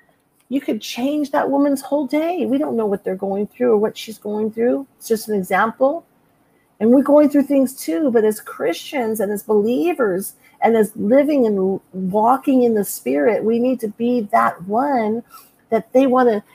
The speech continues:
come to for questions. We have to be walking. We have to be electric. And the way to do that is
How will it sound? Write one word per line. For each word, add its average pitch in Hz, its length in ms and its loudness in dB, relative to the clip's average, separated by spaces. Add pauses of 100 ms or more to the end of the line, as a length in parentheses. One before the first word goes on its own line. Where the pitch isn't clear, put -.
come 294 260 0
to 277 160 -4
for 202 140 -8
questions. 240 760 -4 (200)
We 247 60 4
have 262 120 2
to 285 60 0
be 247 160 4
walking. 233 560 4
We 240 100 6
have 262 140 4
to 262 60 -4
be 247 160 4
electric. 240 840 0 (840)
And 220 120 -2
the 226 60 2
way 240 180 6
to 247 80 4
do 254 260 0
that 226 220 2
is 220 160 -2